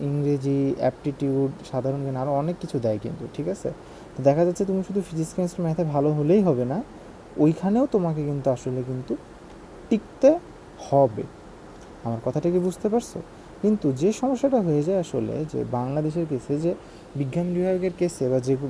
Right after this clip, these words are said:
যে কী হয়, যে only physics, chemistry আর math, এগুলো তোমার এখন বাধ্যতামূলক। অবশ্যই এটা স্বাভাবিক, কারণ সায়েন্স ফ্যাকাল্টির কেসে তো বাংলা, ইংলিশে তোমার দরকার নেই, তাই না? এটা তো যুক্তি আছে। এখন তুমি দেখো, ওই কারণে যে ছেলেটা,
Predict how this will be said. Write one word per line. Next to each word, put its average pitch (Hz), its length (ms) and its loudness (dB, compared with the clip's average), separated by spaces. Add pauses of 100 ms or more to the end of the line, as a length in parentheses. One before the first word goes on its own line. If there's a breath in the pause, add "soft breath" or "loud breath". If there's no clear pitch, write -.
যে 131 200 0 (220)
কী 160 100 2
হয়, 185 140 2
যে 175 80 0
only 151 320 0
physics, 160 320 -2 (120)
chemistry 139 460 -2
আর 160 80 2
math, 107 280 -6 (400 loud breath)
এগুলো 147 220 4
তোমার 170 180 2
এখন 202 160 0
বাধ্যতামূলক। 120 600 0
অবশ্যই 180 280 0
এটা 175 100 0
স্বাভাবিক, 135 400 0
কারণ 127 120 -6
সায়েন্স 123 260 -6
ফ্যাকাল্টির 127 380 0
কেসে 147 260 -2
তো 120 80 0
বাংলা, 135 280 -2
ইংলিশে 117 280 -6
তোমার 113 200 -6
দরকার 135 280 0
নেই, - 140 -6 (420 loud breath)
তাই 131 100 0
না? 113 80 0
এটা 120 140 0
তো 208 140 0
যুক্তি - 320 -6
আছে। - 220 -12 (420 loud breath)
এখন 151 220 2
তুমি 226 200 2
দেখো, 214 260 4
ওই 143 120 6
কারণে 151 380 2
যে 120 140 -2
ছেলেটা, 165 340 0